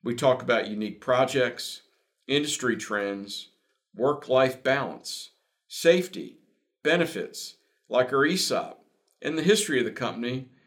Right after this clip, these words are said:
and especially our core values. You'll hear stories from a variety of employees across the company and find out about their career journeys,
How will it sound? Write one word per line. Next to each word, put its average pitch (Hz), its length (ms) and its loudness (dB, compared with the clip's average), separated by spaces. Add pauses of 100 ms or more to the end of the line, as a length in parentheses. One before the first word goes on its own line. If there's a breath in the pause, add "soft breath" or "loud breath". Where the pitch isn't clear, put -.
(260 soft breath)
and 120 100 -4
especially 139 560 4
our 107 140 2
core 120 300 2
values. 95 680 -4 (720)
You'll 147 160 0
hear 156 200 4
stories 147 540 2
from 127 180 -4
a 123 80 0
variety 123 500 2
of 151 100 -4
employees 120 580 0
across 113 440 -2
the - 100 -10
company 104 560 -8 (460 soft breath)
and 123 160 -6
find 160 360 0
out 165 180 4
about 107 380 -2
their 107 120 -2
career 123 400 2
journeys, 139 680 -4